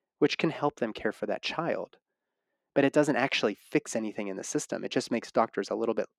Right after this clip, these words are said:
more likely to intervene because they're, you know, desperate to not end up in the courtroom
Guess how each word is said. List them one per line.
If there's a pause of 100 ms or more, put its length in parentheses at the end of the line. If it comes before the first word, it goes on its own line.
(240)
more
likely
to
intervene (420)
because
they're, (180)
you
know, (160)
desperate
to
not
end
up
in
the
courtroom